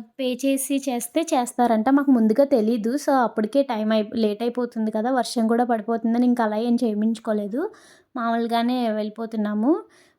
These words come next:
మా మిల్కీ and మా హస్బెండ్ అయితే ఎక్కారనమాట ఫస్ట్ కార్, తర్వాత మేము ఎక్కాము. మా ఆడపడుచు and మిల్కీ అయితే ఎదురొచ్చారు. So, ఎదురు రావడం కోసం మా మిల్కీ and సిరి అయితే వెళ్ళారు కదా, వాళ్ళిద్దరూ తడిచిపోయారనమాట. ఇద్దరూ తడవలేదులేండి, మా ఆడపడుచు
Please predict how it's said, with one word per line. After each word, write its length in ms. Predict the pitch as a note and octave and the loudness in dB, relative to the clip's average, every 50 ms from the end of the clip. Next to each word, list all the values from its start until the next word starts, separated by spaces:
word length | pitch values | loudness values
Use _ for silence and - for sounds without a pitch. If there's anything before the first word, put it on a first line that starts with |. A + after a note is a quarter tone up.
| _ | _
మా 100 | B3+ B3+ | -4 0
మిల్కీ 440 | B3+ B3 A3+ A3 A3 A3 - - C4 | 0 2 2 0 -2 -2 -4 -4 -2
and 160 | C4 C4+ C4+ C4 | 0 2 2 2
మా 100 | B3 A#3+ | 2 2
హస్బెండ్ 420 | G#3+ G#3+ F#3+ F#3 A3+ A3 A3 A3 | 0 0 0 0 0 2 2 2
అయితే 160 | A3+ A3 A#3+ | 2 2 0
ఎక్కారనమాట 600 | A3 A3+ - - A3 A3 G#3+ G#3+ G#3 G#3 G3+ G3+ A3 | -2 -2 -4 -4 -4 -4 -4 -4 -4 -4 -6 -6 -6
ఫస్ట్ 300 | G#3+ A#3 A3 G#3+ - - A3+ | -6 -6 -6 -6 -6 -8 -4
కార్, 260 | - A3 G#3 G#3+ G#3+ | -4 -2 -2 -4 -4
తర్వాత 300 | - A#3 G#3+ G#3+ G#3+ A3 A#3+ | -4 -4 -2 -2 -2 -2 0
మేము 240 | A3 A3 A3 G#3+ G#3 | 0 0 0 0 -2
ఎక్కాము. 460 | G3+ - _ G#3 G3 G3 G3 A3 C#4+ F#4 G4+ - _ - _ _ _ _ _ _ | -4 -8 _ -14 -10 -8 -4 -4 -4 -4 -4 -8 _ -20 _ _ _ _ _ _
మా 200 | A#3+ A#3+ A#3 A3+ A3 A3 A3 A3 | -6 -4 -2 0 0 0 0 0
ఆడపడుచు 540 | A3 G#3+ G#3+ G#3 G#3+ A3+ A3+ A3+ A3+ - C#4 C4 | 0 0 -2 -2 0 0 -2 -2 -2 -4 -2 -2
and 240 | B3 B3 A#3+ A3+ G#3+ G3+ G3+ | 0 2 2 2 2 2 2
మిల్కీ 360 | G#3+ G#3 G#3 G#3 G#3 - B3 | 0 0 0 -2 -2 0 0
అయితే 200 | A3+ A3+ A3 A#3+ | 0 0 -2 -2
ఎదురొచ్చారు. 680 | A#3+ A3 G3 G#3+ A3 A3 A3 - - A3+ G#3 G3+ G#3+ B3+ E4 G#4+ A4 - _ _ _ _ _ _ _ _ _ _ _ _ _ _ _ - _ _ - - - - _ - | -4 -2 0 0 -2 -2 -2 -4 -6 -4 -4 -4 -4 -4 -4 -6 -8 -10 _ _ _ _ _ _ _ _ _ _ _ _ _ _ _ -20 _ _ -20 -20 -20 -16 _ 0
So, 120 | - C#4+ C4+ | 2 4 4
ఎదురు 320 | B3+ A#3+ A#3 G#3 A#3 A#3+ C4 | 6 4 4 4 2 2 2
రావడం 300 | C4+ C4+ C4 C4 B3+ C4 | 2 2 2 4 4 4
కోసం 340 | C4 C4 B3+ B3+ C4 C#4 C4+ C4 B3 A3+ G#3+ G#3 G#3+ G#3+ | 4 4 2 2 4 4 4 6 6 6 4 4 4 4
మా 140 | A3 A3 A3 G#3+ G#3 G3+ G3 G3+ | 4 4 2 2 2 0 0 2
మిల్కీ 420 | G#3 G#3+ G#3+ A3 G#3+ G#3+ - - B3+ B3+ | 2 4 4 2 2 0 2 2 4 6
and 180 | B3+ B3+ B3 B3 | 6 6 4 4
సిరి 300 | - - A#3+ A3 A3+ A3+ | 4 2 4 4 4 4
అయితే 220 | A3+ A3+ A3 A3+ A3+ | 2 0 2 2 2
వెళ్ళారు 380 | A3+ A3+ G#3 G#3+ G#3+ G#3+ A3 A3 A3+ | 2 4 2 2 4 2 2 2 0
కదా, 160 | A3+ A3 A#3 A#3+ | 0 0 2 2
వాళ్ళిద్దరూ 400 | B3 A#3 A3 G#3 F#3+ G#3+ A#3 A#3+ | 2 2 0 0 0 0 0 2
తడిచిపోయారనమాట. 760 | A#3+ A3+ G#3+ G#3+ - - - A#3 A3+ A3+ A3 G#3+ G#3 G#3 G#3 | 2 2 0 0 -4 -2 0 2 2 4 4 2 2 2 2
ఇద్దరూ 280 | A#3+ G#3+ F#3 F#3+ B3 D#4 | 2 0 2 2 2 4
తడవలేదులేండి, 800 | E4 E4 C#4+ B3 B3 B3+ C4+ C4+ B3+ B3 A#3+ A3 G#3+ G#3+ G#3 A#3 C#4 | 4 4 4 4 4 2 2 2 2 2 2 2 2 2 2 2 4
మా 120 | C#4+ C#4 A#3 | 4 2 2
ఆడపడుచు 520 | G#3+ G#3+ G#3 G3+ A#3 A3+ A#3 A#3 - B3 | 2 0 0 0 2 0 0 2 2 2